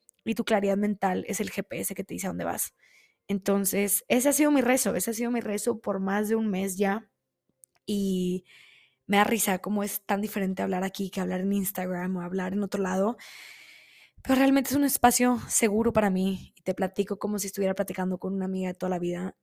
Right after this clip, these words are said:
y de verdad, esto me ha cambiado la vida, me ha cambiado la vida porque me ha regresado a un lugar que ya conocía y que es muy diferente vivir este tipo de fe y vivir este tipo de paz siendo adulto y teniendo que lidiar con cosas de adulto,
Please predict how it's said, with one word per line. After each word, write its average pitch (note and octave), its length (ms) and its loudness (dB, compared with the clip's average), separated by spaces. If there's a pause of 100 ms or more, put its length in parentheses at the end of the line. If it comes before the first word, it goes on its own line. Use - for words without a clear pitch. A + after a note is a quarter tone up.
y F3+ 760 -6
de F3 140 -8
verdad, A#3+ 440 2
esto - 160 -6
me A3 80 0
ha - 20 -8
cambiado G#3+ 240 0
la G3+ 60 2
vida, G3 300 -2 (160)
me G3+ 180 -4
ha - 20 -6
cambiado G#3+ 280 2
la G#3 100 2
vida G3 220 2
porque G3 220 -4
me F3+ 120 -2
ha F#3 40 -4
regresado F#3+ 540 0
a G3 40 2
un G3 80 0
lugar F#3+ 240 -2
que - 100 -4
ya F#3+ 120 0
conocía G3+ 680 0 (680)
y G3+ 100 0
que G#3 120 2
es G#3 80 0
muy A3 160 2
diferente G3 500 2
vivir G3 260 2
este G3+ 200 -2
tipo G3 240 -4
de F3+ 80 0
fe - 180 -2
y F#3 140 2
vivir F3+ 240 0
este F#3+ 200 0
tipo F#3+ 260 -2
de F3+ 80 2
paz F#3 460 -2 (420)
siendo G3+ 420 2
adulto G3 540 0
y F3+ 100 -10
teniendo F3+ 340 -2
que - 100 -4
lidiar F#3+ 320 0
con G3 160 -4
cosas G3+ 280 0
de A3+ 60 4
adulto, F#3+ 520 0